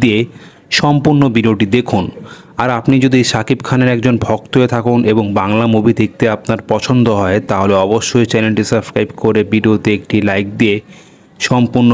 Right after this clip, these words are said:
ভিডিওটি দেখুন। ভিডিওর কোনো একটি অংশে আজকে আমি আপনাদের জানিয়ে দিব এই দরদ মুভিটি কবে, কখন এবং কোথায় দেখতে পারবেন। তো বন্ধুরা, দরদ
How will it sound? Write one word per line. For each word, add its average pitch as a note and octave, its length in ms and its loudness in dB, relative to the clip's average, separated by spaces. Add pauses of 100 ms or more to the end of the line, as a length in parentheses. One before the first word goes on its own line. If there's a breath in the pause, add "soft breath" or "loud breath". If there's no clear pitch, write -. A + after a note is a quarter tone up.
ভিডিওটি A2+ 380 2
দেখুন। A#2 280 2 (180)
ভিডিওর C3+ 300 4 (180)
কোনো C3 200 4 (100)
একটি C#3+ 160 -2 (120)
অংশে A#2 260 0 (120)
আজকে - 300 -4
আমি B2 120 4 (100)
আপনাদের B2 340 2 (140)
জানিয়ে A2 320 0
দিব G#2 140 2 (880 loud breath)
এই B2 80 4 (100)
দরদ A#2 360 2
মুভিটি A#2 360 2 (180)
কবে, A2 380 2 (180)
কখন A2 380 0 (140)
এবং G#2 140 0 (160)
কোথায় G#2 300 0 (100)
দেখতে G#2+ 340 -2
পারবেন। E2 340 -2 (960)
তো C3+ 140 2
বন্ধুরা, C3+ 300 4 (120)
দরদ B2 240 2